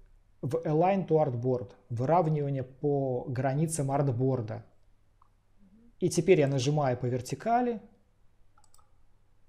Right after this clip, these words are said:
и он сейчас встанет. Ща он тупит. Вот, вертикально.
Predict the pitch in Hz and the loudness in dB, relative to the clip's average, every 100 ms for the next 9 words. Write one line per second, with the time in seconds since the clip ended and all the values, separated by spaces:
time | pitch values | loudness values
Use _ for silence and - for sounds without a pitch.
0 | - - - - - _ - 135 143 156 | -20 -20 -20 -20 -20 _ -8 -4 -2 -4
1 | 135 120 - - 151 151 131 - - _ | -6 -8 -8 -4 -2 -2 -8 -14 -20 _
2 | - - - _ _ _ _ - 127 113 | -20 -20 -20 _ _ _ _ -16 -10 -10
3 | 117 - - 123 127 - - _ - - | -10 -14 -14 -8 -8 -8 -16 _ -14 -4
4 | 123 120 110 - - 135 - 135 131 113 | 0 0 -4 -10 -6 -4 -4 -4 -2 -4
5 | 110 | -6